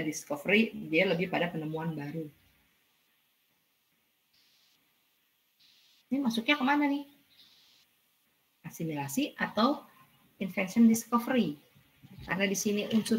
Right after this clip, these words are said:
budaya, kalau invention kan, eh, penciptaan baru gitu ya. Discovery penemuan yang benar-benar baru, invention penemuan baru yang dikembangkan. Sementara ini lebih pada unsur budaya. Kalau budaya konteksnya adalah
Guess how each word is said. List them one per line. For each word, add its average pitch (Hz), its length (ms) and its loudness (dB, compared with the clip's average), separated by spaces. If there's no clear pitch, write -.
budaya, 196 560 4
kalau 208 160 0
invention 208 560 -2
kan, 285 160 -2
eh, 214 480 0
penciptaan 240 880 2
baru 226 400 4
gitu 214 240 0
ya. 202 240 2
Discovery 185 480 0
penemuan 214 480 4
yang 208 160 2
benar-benar 190 400 2
baru, 233 640 6
invention 185 640 2
penemuan 180 400 -4
baru 175 240 0
yang 202 160 0
dikembangkan. 170 960 0
Sementara 180 480 0
ini 208 160 2
lebih 185 160 2
pada 170 240 -2
unsur 180 240 -6
budaya. 170 640 -2
Kalau 151 160 -4
budaya 151 480 -2
konteksnya 165 560 -2
adalah 160 320 -2